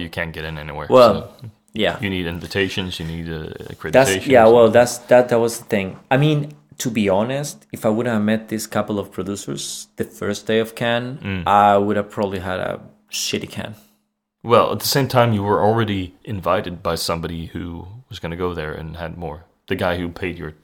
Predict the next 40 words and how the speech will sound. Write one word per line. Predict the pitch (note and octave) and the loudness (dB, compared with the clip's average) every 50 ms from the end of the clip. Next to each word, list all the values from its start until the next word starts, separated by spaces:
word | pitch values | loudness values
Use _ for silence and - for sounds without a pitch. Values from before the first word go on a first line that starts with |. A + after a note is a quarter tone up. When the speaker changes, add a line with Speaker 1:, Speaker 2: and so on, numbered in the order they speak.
| _ _ | _ _
Speaker 1:
ticket. | - - E2 - - - - | -12 -10 -10 -10 -14 -6 2
Speaker 2:
No, | D3+ G3+ D#4 F4 | 4 6 6 8
no, | D#4 | 6
he, | A3 F3 F3+ F#3+ F#3+ F3+ | 6 6 4 4 2 2
he | E3+ - A3 | 2 2 6
was | A#3 B3+ A#3 A#3+ - | 6 6 6 6 4
just, | F3+ G3+ G3 - - - - - | 4 4 4 2 -4 -10 -8 -4
uh, | - C#3 C#3+ - | -2 -2 -2 -2
he | C#3+ - G3 G#3 A#3+ | -2 2 2 2 4
was | B3+ B3 A3+ F#3+ | 4 2 2 2
a | E3+ | 2
nobody. | D3+ D#3+ G#3 B3+ C4 A#3+ - - - - A2+ | 2 2 2 2 2 0 0 -2 -2 -6 -10
He, | A2+ - D#3+ E3 D#3+ - - - - _ | -6 -4 -2 -2 -2 -4 -8 -14 -20 _
he | - - C#3+ | 0 2 6
wanted | C#3+ E3 F#3 F#3 F3 | 6 6 4 4 2
to | E3 | 2
make | E3+ E3+ E3 D3+ | 2 2 2 2
this | D3+ D3 - | 0 -2 0
movie, | D3+ D3 D3 C#3+ C#3 C#3 C3+ C3+ C#3+ C3+ - _ _ _ - | 0 0 0 0 0 0 -2 -2 -4 -8 -14 _ _ _ 0
but | C3 B2+ | 2 2
he | B2+ C3 | 4 4
had | B2+ A#2 G#2 A2 | 4 4 4 4
no | A2 A2 G#2+ | 4 4 4
experience. | G#2+ G#2 - - - - B1 - - | 2 0 -4 -8 -8 -8 -8 -8 0
We | A#2 C3 C#3 | 2 4 4
were | C3 C3 A#2 | 6 4 4
both | G2+ F#2 - A2+ A2 A2 A2 G#2+ - - - - | 2 2 4 6 6 6 6 4 0 -6 -14 -14
virgins. | - G#2+ G#2+ G2 F#2 - D2+ C#2+ - C2 - - _ _ _ _ - | -6 -2 0 0 0 0 -6 -12 -14 -14 -18 -20 _ _ _ _ -2
Speaker 1:
Okay. | - - G#3+ - A#2+ | -2 -2 0 0 2
Speaker 2:
In | A#2+ | 4
that | A#2 A2 A2 | 4 2 2
case, | - A2 - - - - | 0 -2 -4 -4 -6 -4
he | - | -2
Speaker 1:
Okay. | - B2 | -2 2
Speaker 2:
just | B2 B2+ A#2+ - - - - _ _ _ _ _ - | 2 2 2 0 -4 -10 -18 _ _ _ _ _ -2
put | C3 A#2 - | -2 0 0
the | A2 | 0
money | G#2 G2 F#2+ - - - _ | 0 0 -2 -4 -10 -18 _
Speaker 1:
Huh. | - A2+ A2+ - _ _ _ _ _ - | -10 -8 -8 -8 _ _ _ _ _ 0
Speaker 2:
there. | G#2+ G2 F2 - | 2 2 2 0